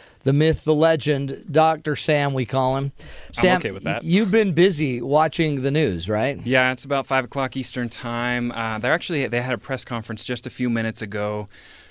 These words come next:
Speaker 2: Um, not a whole lot of hard numbers or
Speaker 1: Yeah.
Speaker 2: hard information was given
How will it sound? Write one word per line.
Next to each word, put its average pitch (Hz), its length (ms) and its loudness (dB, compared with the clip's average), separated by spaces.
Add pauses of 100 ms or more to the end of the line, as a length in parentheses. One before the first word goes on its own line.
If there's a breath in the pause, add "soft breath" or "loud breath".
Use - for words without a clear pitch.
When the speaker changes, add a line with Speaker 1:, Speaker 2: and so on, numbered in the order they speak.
(280 loud breath)
Speaker 2:
Um, 113 460 -2 (800)
not 175 240 -2
a - 20 0
whole 165 180 -2
lot 165 180 4
of 139 80 -6
hard 147 260 -2
numbers 131 400 -2
or 117 120 0
Speaker 1:
Yeah. 127 80 -2
Speaker 2:
hard 127 140 0
information 117 500 -6
was 107 120 -8
given 107 420 -8